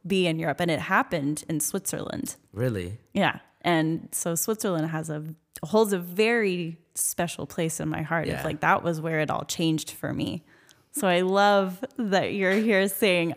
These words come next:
Speaker 1: "Man, I'm just thinking about Switzerland all
Speaker 2: Yeah.
Speaker 1: the time. It didn't seem real. It was
Speaker 2: Mm-hmm.
Speaker 1: incredible."
Speaker 2: Switzerland felt magical in a sense.
Speaker 1: Oh, yeah.
Speaker 2: 'Cause you were there and you're like, "Wow,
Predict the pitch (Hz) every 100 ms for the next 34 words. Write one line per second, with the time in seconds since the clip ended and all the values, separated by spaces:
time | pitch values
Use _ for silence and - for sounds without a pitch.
0 | - 175 156 156 143 233 254 226 190 190
1 | 180 143 - - 208 - 214 196 185 104
2 | 92 90 101 240 226 220 220 190 - 160
3 | - - 185 165 170 196 226 214 196 180
4 | 151 160 156 165 - 202 202 190 185 196
5 | 165 190 165 - 104 104 101 98 - 85
6 | 78 87 82 87 226 226 180 165 165 160
7 | 110 127 123 113 123 113 104 92 - -